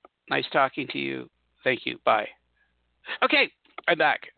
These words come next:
I think this time I'm really back. You know, I'm back this time, right? I'm back. Okay, so what are we gonna do? We're gonna talk to an article about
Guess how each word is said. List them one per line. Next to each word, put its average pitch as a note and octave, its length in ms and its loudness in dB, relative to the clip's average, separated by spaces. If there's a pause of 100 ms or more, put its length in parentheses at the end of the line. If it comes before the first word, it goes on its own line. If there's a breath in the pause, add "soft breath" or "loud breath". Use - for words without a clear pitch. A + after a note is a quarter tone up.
(120)
I C3+ 340 -4
think A3 220 0
this G#3 140 0
time D3 240 0
I'm B2 240 -2
really C#3 300 -4
back. B2+ 340 -2
You A2+ 100 -8
know, B2+ 200 -6
I'm - 160 -6
back C3+ 340 0
this B2 240 -6
time, A#2+ 320 -4
right? D3+ 340 4 (1080 soft breath)
I'm F3 120 2
back. C3+ 300 4 (1300 loud breath)
Okay, D#3+ 280 0
so F3+ 200 4
what F3+ 160 -2
are A3+ 80 2
we A3+ 80 2
gonna G3+ 180 2
do? C#3+ 160 -2
We're C#3 80 -10
gonna G3+ 160 -2
talk G#3 240 0
to F#3 120 -4
an E3 100 0
article D#3 380 2
about C3 280 2